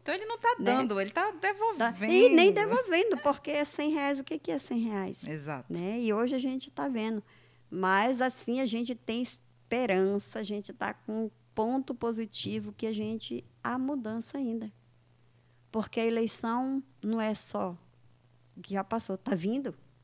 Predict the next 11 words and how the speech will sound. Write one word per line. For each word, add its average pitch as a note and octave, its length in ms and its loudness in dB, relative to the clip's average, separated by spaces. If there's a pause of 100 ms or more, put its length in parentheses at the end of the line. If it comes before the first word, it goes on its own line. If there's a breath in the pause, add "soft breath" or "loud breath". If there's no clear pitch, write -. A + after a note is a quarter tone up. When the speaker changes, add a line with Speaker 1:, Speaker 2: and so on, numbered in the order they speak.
(580)
Speaker 2:
E F3+ 60 -12
a F#3 40 -10
gente F#3 220 -8
pode - 300 -12
fazer A3+ 280 -10
a A#3+ 40 -8
diferença. C#4 640 -12 (720 soft breath)
Nós G3 180 -6
tivemos A#3 500 -6
exemplos, C4 520 -8
né, G#3 180 -10